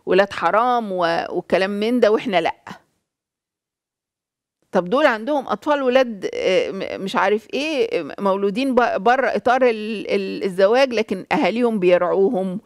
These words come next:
وليهم حقوق في المجتمع وليهم حقوق بالقانون والكلام ده كله. والدي ان ايه بقى لما يتعمل يثبت للطفل كل حقه في الرعاية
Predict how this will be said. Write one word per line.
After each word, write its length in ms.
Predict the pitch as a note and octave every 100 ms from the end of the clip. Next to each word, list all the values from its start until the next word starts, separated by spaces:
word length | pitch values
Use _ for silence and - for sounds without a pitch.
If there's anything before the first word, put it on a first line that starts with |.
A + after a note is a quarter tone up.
| _ _
وليهم 320 | F#3+ G#3+ G#3
حقوق 320 | - F#3+ F3 -
في 100 | E3+
المجتمع 640 | E3+ E3+ - A3 G3 F#3+ - _ -
وليهم 260 | A#3 A#3
حقوق 340 | - F#3+ G#3 G#3
بالقانون 840 | F3 E3 - F3 G3 A3 G#3 G#3+ A#3 _ _
والكلام 420 | - F#3+ G#3+ G#3 A3+
ده 120 | A3
كله. 360 | A3+ G#3+ G3
والدي 420 | F#3 G3 F3+ C4+ C#4
ان 100 | A3+
ايه 200 | - C#4
بقى 220 | A#3 C4
لما 260 | A#3 G3+
يتعمل 600 | F#3+ - A3 C#4 G#4+ A#4 A4 _ _ _
يثبت 520 | G#3 C#4 G4 F#3+ G3+
للطفل 600 | G#3+ A3 - D4+ - G#3 G3+ -
كل 480 | E4+ F#4+ E4+ C4+
حقه 600 | C#4+ - D4 - - - - _ _ _ _ _ _ _
في 140 | - B3
الرعاية 880 | F#3 F#3+ F#3+ G3+ G#3+ G3+ F#3+ F#3+